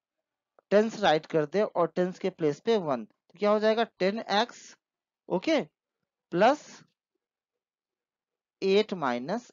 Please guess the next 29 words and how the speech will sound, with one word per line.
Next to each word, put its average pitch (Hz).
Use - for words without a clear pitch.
x। -
solve 156
करते 190
तो 196
कितना 202
हो 202
jayega, 208
नाइन 165
एक्स -
प्लस 214
एट। 170
उसके 220
बाद 269
यहाँ 262
पे 269
क्या 254
है, 302
if 262
the 226
number, 226
क्वेश्चन 208
फिर 269
से 247
रीड 196
करिए, 202
देखिए, 214
if 240
the 262
number 220